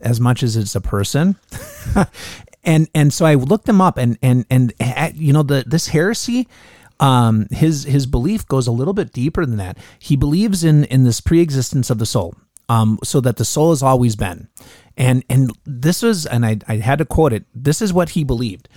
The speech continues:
He believed that the souls fell varying distances, some to become angels,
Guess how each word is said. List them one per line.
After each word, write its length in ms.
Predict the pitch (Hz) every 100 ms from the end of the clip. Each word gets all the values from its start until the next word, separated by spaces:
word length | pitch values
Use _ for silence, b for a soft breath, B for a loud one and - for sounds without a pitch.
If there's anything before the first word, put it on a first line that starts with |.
| b b
He 160 | - 156
believed 460 | 139 143 214 254 214
that 160 | 185
the 80 | 147
souls 560 | - - 185 208 233 -
fell 600 | - 160 131 127 135 -
varying 720 | 117 117 135 156 170 165 131
distances, 840 | 107 139 - 123 101 - 85 65 - _ _ _ _
some 500 | - - - 180 233
to 100 | 226
become 460 | 196 202 180 175 160 139
angels, 760 | 131 117 98 98 101 139 -